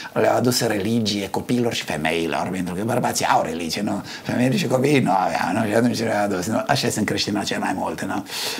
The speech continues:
Dar acum sunt bărbați, pentru că au fost evangelizați când erau mici, nu? În școală, copiii, nu? Și s-au botezat și așa, nu? Dar vreau să spun, nu?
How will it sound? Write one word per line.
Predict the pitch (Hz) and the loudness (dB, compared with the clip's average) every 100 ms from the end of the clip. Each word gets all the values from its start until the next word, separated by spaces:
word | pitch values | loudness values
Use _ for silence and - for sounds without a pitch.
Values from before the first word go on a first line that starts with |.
| - | 0
Dar | - 123 | 4 4
acum | - 143 - | 4 4 4
sunt | - 87 85 107 | 2 0 -4 -2
bărbați, | - 123 110 - | 0 2 2 0
pentru | 87 90 95 | -2 0 0
că | - | 0
au | - 98 | 0 0
fost | 104 - | 0 0
evangelizați | 113 110 104 101 - | -2 -2 -2 -2 -2
când | - | -2
erau | - - - | -2 -2 -2
mici, | - - - | -4 -4 -4
nu? | - | -2
În | - | -2
școală, | - - - - - 87 | -2 0 0 0 -2 -4
copiii, | 92 - 85 80 - | -4 -4 -2 -2 -4
nu? | - | -6
Și | - | -6
s-au | - 95 | -4 -2
botezat | - 90 87 90 73 - - - - - | -2 -2 -2 -2 -2 -4 -8 -10 -10 -8
și | - - 101 95 98 | -4 0 2 2 0
așa, | 98 92 87 | -2 -2 -2
nu? | 104 98 - - | -2 -4 -8 -2
Dar | 117 113 | 0 2
vreau | 117 120 | 2 0
să | 107 | -2
spun, | 95 98 | -2 -4
nu? | 113 | -4